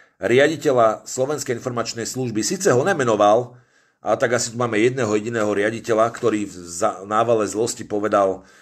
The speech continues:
na tej polvinskej chate, že by niekomu pichol vidličku do oka. Oka, fajn, ja som tiež povedal veľa hlúpostí. Tak tohto, priatelia, Pála Gašpara nazval Nímandom. A hovorím, kvičal, kvičal a kvičal.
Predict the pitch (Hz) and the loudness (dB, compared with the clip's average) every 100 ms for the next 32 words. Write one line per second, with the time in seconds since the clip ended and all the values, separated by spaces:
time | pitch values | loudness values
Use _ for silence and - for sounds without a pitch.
0 | _ - 101 104 92 117 113 110 - 95 | _ -8 -6 -4 2 2 2 -4 -4 -2
1 | 113 113 101 101 101 _ - 82 101 101 | 2 0 0 -4 -4 _ -12 -6 -6 -4
2 | 107 107 101 107 98 95 92 95 - 101 | -6 -6 -8 -8 -4 -2 -2 -4 -6 -4
3 | 98 98 113 117 - 76 78 98 - 78 | -2 0 -2 -4 -10 -8 0 0 0 -2
4 | 95 95 - _ _ 82 85 80 80 92 | -2 -4 -20 _ _ -10 -8 -10 -12 -4
5 | 92 92 92 98 98 107 110 - 127 127 | 0 0 0 0 2 0 -4 -6 -12 -14
6 | - - - - - - 214 - - 196 | -20 -20 -20 -20 -20 0 0 2 2 2
7 | 196 196 143 143 139 139 127 117 107 107 | 4 0 4 4 4 2 4 4 4 0
8 | _ _ _ _ _ - 139 156 107 127 | _ _ _ _ _ 2 4 4 4 2
9 | 127 127 113 110 110 101 98 98 143 170 | 2 4 4 2 0 2 0 -2 -4 -2
10 | 92 69 - - _ _ _ _ _ _ | -2 -6 -16 -20 _ _ _ _ _ _
11 | _ _ _ _ _ _ _ _ _ _ | _ _ _ _ _ _ _ _ _ _
12 | _ _ _ - 104 123 110 92 92 107 | _ _ _ 2 4 6 4 2 -6 -4
13 | 139 - 147 131 - 87 95 101 101 92 | -4 2 4 4 2 -6 -8 -6 -2 0
14 | 92 78 - 78 80 - - | 0 -6 -12 -14 -14 -14 -16